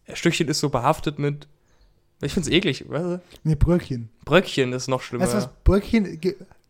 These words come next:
Speaker 1: Es gibt
Speaker 2: nee,
Speaker 1: nichts
Speaker 2: nee,
Speaker 1: Gutes, was
Speaker 2: nee,
Speaker 1: ein Bröck-,
Speaker 2: genau,
Speaker 1: was ein
Speaker 2: es
Speaker 1: Bröckchen
Speaker 2: gibt,
Speaker 1: ist.
Speaker 2: es gibt keinen positiven Kontext für das Wort Bröckchen.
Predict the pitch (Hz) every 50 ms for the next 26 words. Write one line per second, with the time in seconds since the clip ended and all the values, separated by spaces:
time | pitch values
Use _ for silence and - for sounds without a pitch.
0 | _ _ - 139 151 170 226 220 165 156 190 233 220 - - 208 202 175 180 147
1 | 147 147 143 - - 156 202 202 180 139 131 143 131 123 151 147 - - 131 -
2 | - - - 170 160 - - 214 - - 196 170 156 - 190 196 196 175 180 170
3 | 160 156 143 - 175 180 170 180 165 - - 156 147 135 139 135 - - 160 170
4 | - - 117 -